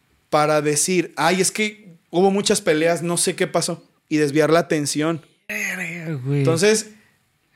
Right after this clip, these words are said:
Speaker 1: lo, a lo que llega el mayor Héctor Arenas, eh, no sé si fue mayor, el, el detective Héctor Arenas, es decir, que hubo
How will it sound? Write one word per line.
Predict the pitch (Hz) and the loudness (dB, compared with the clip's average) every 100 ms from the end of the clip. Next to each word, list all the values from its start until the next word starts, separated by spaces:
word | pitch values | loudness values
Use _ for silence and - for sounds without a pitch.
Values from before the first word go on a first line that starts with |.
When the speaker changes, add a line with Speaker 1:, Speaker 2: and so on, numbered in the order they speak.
| _ | _
Speaker 1:
lo, | 175 170 | 2 4
a | 160 | 4
lo | 165 160 | 4 4
que | 165 | 2
llega | 160 196 | 2 2
el | 220 | 2
mayor | 175 170 190 | 2 2 0
Héctor | - 214 196 | 0 0 2
Arenas, | 190 196 202 - 156 | 0 -2 -4 -6 -8
eh, | 147 | -6
no | 151 156 | -4 -4
sé | 170 | -4
si | |
fue | 151 | -2
mayor, | 156 151 147 | 0 0 0
el, | 123 135 120 | -2 -4 -4
el | 131 127 | -4 -4
detective | 127 120 - 170 | -6 -6 0 0
Héctor | 170 190 165 | 2 2 2
Arenas, | 156 190 185 165 | 2 0 -4 -4
es | 156 | -4
decir, | 151 180 185 - _ _ _ _ _ _ _ | -2 -2 -4 -12 _ _ _ _ _ _ _
que | 175 | 0
hubo | 170 185 226 240 - | 2 4 4 2 -10